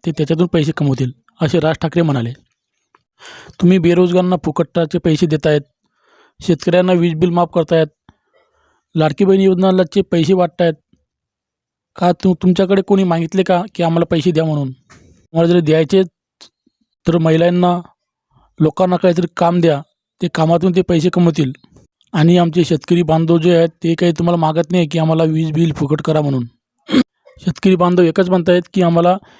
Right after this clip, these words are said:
वीज बिल थोडं कमी दरात द्या आणि टायमावर द्या, असे राज ठाकरे म्हणतायत. मित्रांनो, तुम्हाला काय वाटतं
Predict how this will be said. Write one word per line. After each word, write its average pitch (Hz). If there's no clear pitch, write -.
वीज 170
बिल 175
थोडं 175
कमी 175
दरात 170
द्या 143
आणि 170
टायमावर 170
द्या, 151
असे 175
राज 165
ठाकरे 175
म्हणतायत. 139
मित्रांनो, 208
तुम्हाला 175
काय 208
वाटतं 180